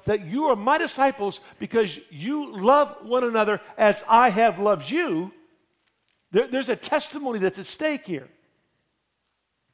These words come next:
And we evidence that truth one toward another on a daily basis. Why?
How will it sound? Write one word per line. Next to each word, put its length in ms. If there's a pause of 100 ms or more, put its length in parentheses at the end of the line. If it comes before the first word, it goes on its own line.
(540)
And 160
we 200
evidence 440
that 200
truth 360
one 360
toward 220
another 420 (640)
on 140
a 60
daily 320
basis. 520 (1400)
Why? 360